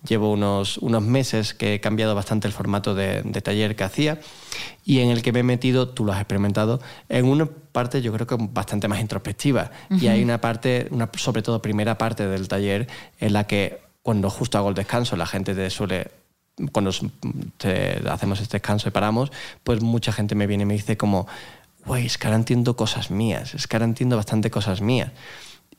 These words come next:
Speaker 1: Y, y eso es porque me he acercado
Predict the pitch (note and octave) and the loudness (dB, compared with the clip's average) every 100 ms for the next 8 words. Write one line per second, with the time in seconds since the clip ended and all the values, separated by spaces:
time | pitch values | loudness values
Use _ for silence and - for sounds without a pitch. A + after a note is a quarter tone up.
0 | _ D#3+ D3+ D3+ D3 D3 C#3+ C#3+ C#3 C#3+ | _ 2 6 6 6 6 6 6 6 2
1 | - - _ _ - D#3 D#3+ F#3 F3 E3+ | -4 -18 _ _ 0 4 4 2 -2 -2
2 | C#3+ A#2+ A#2+ B2 B2+ B2+ C3 B2 B2+ - | 0 0 0 -2 -4 -2 0 0 -2 -4